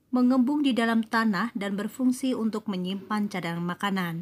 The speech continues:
Contohnya, pada singkong, wortel, dahlia, dan juga lobak. Ketujuh adalah umbi batang.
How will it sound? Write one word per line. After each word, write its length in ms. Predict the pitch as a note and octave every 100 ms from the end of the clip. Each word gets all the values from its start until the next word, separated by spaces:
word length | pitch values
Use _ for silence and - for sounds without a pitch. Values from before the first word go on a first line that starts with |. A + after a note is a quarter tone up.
| - _ _ _ _ _
Contohnya, 720 | G3 F#3+ F3+ E3+ F#3 F#3 D#4+ - _ _ _ - _ _ _ -
pada 240 | - G3 F#3+
singkong, 720 | - F3+ E3+ G3+ A#3 G4+ G#4 _ -
wortel, 800 | A#3+ B3+ C4 - B3+ B3 B3 C4+ - _ G#3
dahlia, 840 | G3 G3+ G3+ G3+ G3 G3 G3 G#3 _ _ _ _
dan 160 | E3+ E3+
juga 400 | F3 - F3+ E3+
lobak. 560 | E3 F3 D#3 D3 - - _ - _ _ _ _ _ _ _ _ _ _ _ _ _ _ _ _ _ _ _ _
Ketujuh 760 | A#3 A3+ A#3 F#3+ A3+ B3 E4+ -
adalah 720 | G#3 F#3+ F3+ E3+ E3+ E3+ F3+ -
umbi 280 | B3 B3+ C#4
batang. 520 | F#3 D#3 - C#3